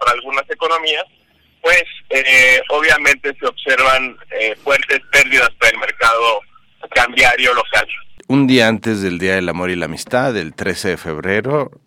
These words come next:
Speaker 2: nos, nos invi-, invitamos,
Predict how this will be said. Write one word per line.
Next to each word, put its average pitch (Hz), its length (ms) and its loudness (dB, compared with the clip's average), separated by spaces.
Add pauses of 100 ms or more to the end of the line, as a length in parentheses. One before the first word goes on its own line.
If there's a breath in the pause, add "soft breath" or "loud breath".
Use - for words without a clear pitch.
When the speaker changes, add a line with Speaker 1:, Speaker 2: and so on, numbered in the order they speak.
Speaker 2:
nos, 92 440 -10
nos 92 320 -8
invi-, 90 260 -6 (200)
invitamos, 123 800 0